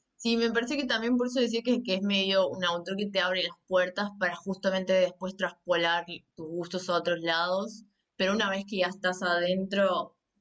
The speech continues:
puede, puede ser más difícil volver a la puerta si, si ya estás más tranquilo, eh, en, en esa,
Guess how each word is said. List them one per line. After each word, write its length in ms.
puede, 380
puede 600
ser 240
más 160
difícil 540
volver 380
a 60
la 120
puerta 480
si, 380
si 180
ya 60
estás 220
más 180
tranquilo, 720
eh, 320
en, 400
en 180
esa, 400